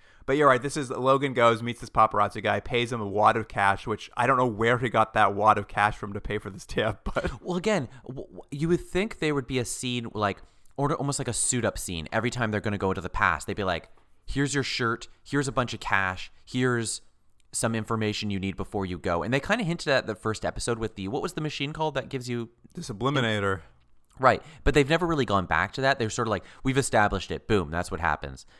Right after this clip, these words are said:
Speaker 2: But you, you think there'd be that scene where, uh, like, not that the audience is going, "How does he have cash?" But it's just, it would be as useful as some of these silly scenes they do where they're like, "Hey, Jack changed newspaper. Anyways." It's like, you're, you're wasting time anyway.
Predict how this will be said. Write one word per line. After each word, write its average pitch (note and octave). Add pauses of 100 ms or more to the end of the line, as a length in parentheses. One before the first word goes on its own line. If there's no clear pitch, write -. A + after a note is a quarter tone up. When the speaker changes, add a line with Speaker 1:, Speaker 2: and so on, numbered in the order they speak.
(240)
Speaker 2:
But D3
you, D#3+
you D#3+
think F#3
there'd D#3
be C3+
that A2+
scene A2
where, F#2+
uh, -
like, C3
not C#3+
that C3
the A2+
audience F#2+
is F2+
going, D#2+
"How D2+
does G2+
he C#3+
have D3+
cash?" G#3+ (180)
But E3+
it's E3
just, G#3 (140)
it E3
would D#3
be E3 (540)
as C#3
useful C#3
as A2
some C3
of B2+
these B2
silly A#2
scenes A2+
they G2
do B2
where F#2+
they're F#2+
like, F2+ (140)
"Hey, C3+
Jack B2+
changed D3+
newspaper. A#2+ (160)
Anyways." B2 (440)
It's B2
like, - (380)
you're, D3+
you're D3+
wasting F3+
time C#3
anyway. E2+